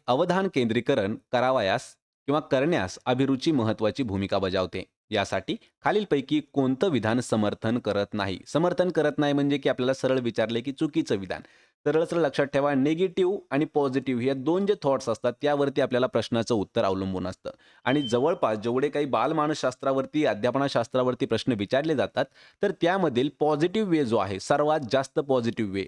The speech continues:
तर तो त्या प्रश्नाचं उत्तर असणार असतं. लक्षात ठेवायचं. पण प्रश्न आधी थोडंसं लक्ष देऊन ठेवा. समर्थन करत नाही म्हणजे तीन गोष्टी त्याच्या फॉलोमध्ये आहेत, एक गोष्ट त्याच्या फॉलोमध्ये नाही. म्हणजे प्रश्न परत एक वेळा पहा. अवधान केंद्रीकरण करण्यास अभिरुची महत्त्वाची भूमिका बजावते.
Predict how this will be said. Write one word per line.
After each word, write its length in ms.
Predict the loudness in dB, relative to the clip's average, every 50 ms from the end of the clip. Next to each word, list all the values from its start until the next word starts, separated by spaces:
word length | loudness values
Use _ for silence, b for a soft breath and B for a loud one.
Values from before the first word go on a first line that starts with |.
| _ -4 -4
तर 120 | -4 -4
तो 420 | -4 _ _ _ -4 -2 0 0
त्या 160 | 2 0 0 2
प्रश्नाचं 460 | 2 0 0 2 0 0 2 2 0
उत्तर 280 | 0 0 -2 -2 -2
असणार 320 | -2 -2 -4 -6 -6 -6 -6
असतं. 200 | -8 -8 -4 -4
लक्षात 220 | -2 0 0 -2
ठेवायचं. 360 | 0 0 0 0 0 -2 -4
पण 160 | -4 -2 -2 0
प्रश्न 380 | 0 0 -2 -2 -2 -2 0
आधी 260 | 2 2 2 0 -2 -2 -2
थोडंसं 300 | 0 0 0 0 0 0
लक्ष 260 | 0 0 0 -2 -2
देऊन 240 | -2 -2 -2 -4 -4
ठेवा. 200 | -6 -6 -8 -8 b b b b b b
समर्थन 460 | -2 0 2 2 2 2 2 0 0 2
करत 240 | 0 2 2 2 2 2
नाही 180 | 0 2 2
म्हणजे 240 | 2 2 2 0 -2
तीन 360 | -2 -4 -2 0 2 2 2
गोष्टी 320 | 2 2 0 0 0 0 0
त्याच्या 260 | 0 2 2 0 0
फॉलोमध्ये 480 | 2 2 2 2 2 2 2 2 2
आहेत, 120 | 0 0 -2 -2
एक 180 | -2 -2 -2 0
गोष्ट 280 | 2 0 0 0 -2 0
त्याच्या 260 | 0 2 0 0 -2 2
फॉलोमध्ये 400 | 0 2 2 2 0 0 -2 -2
नाही. 200 | -4 -4 -6 -10 -12 _ _ _ -2
म्हणजे 160 | 0 0 0
प्रश्न 340 | 2 2 0 0 2 0 -2
परत 280 | 0 2 0 0 2 0
एक 80 | 0 2
वेळा 140 | 0 0 0
पहा. 240 | 0 0 0 0 -2 -4 b b b b b b b 0
अवधान 340 | 2 2 2 2 0 0 0 0
केंद्रीकरण 520 | 0 2 2 0 2 2 2 2 2 0
करण्यास 440 | 2 0 2 2 2 0 0 -2 0
अभिरुची 440 | -2 0 2 2 0 0 0 0 0
महत्त्वाची 520 | 2 2 0 0 0 0 0 0 0 -2
भूमिका 340 | -2 -2 0 -2 0 0 2
बजावते. 480 | 2 2 0 0 -2 -2 -2 -6 -10